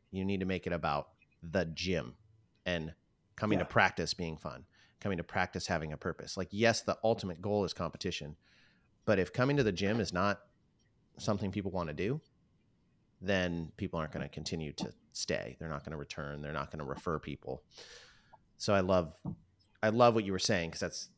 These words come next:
Speaker 1: it sounds very similar to that concept of, like, invest in the kids and make them fall in love with the sport.
Speaker 2: Yeah, it's, it's, as you, as you said when we first started this, you've seen me talk, give talks before.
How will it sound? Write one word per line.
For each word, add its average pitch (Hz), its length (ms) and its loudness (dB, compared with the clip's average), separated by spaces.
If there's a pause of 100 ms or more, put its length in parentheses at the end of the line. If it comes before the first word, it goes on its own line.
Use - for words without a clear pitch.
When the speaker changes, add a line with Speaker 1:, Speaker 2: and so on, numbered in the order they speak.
Speaker 1:
it - 80 -6
sounds 107 400 6
very 90 180 2
similar 85 440 2
to 73 320 -4 (240)
that 80 220 0
concept - 420 -6
of, - 80 -20
like, 76 180 -14
invest 87 400 -2
in 87 60 -2
the 82 80 -6
kids - 440 -6 (640)
and 80 160 -4
make 80 180 -4
them 78 220 -4
fall 78 240 -2
in 73 80 -6
love 71 140 -6
with 71 100 -14
the 69 60 -12
sport. - 320 -10 (1800)
Speaker 2:
Yeah, 214 200 12
it's, 180 280 6
it's, - 320 6 (840)
as 180 340 12
you, 170 260 12
as 131 100 12
you 123 60 8
said 131 300 12
when 131 120 12
we 120 100 12
first 123 220 6
started 117 180 12
this, 113 160 6
you've 123 120 8
seen 123 200 10
me 117 80 10
talk, 110 320 8
give 113 160 6
talks 113 300 4
before. 113 440 4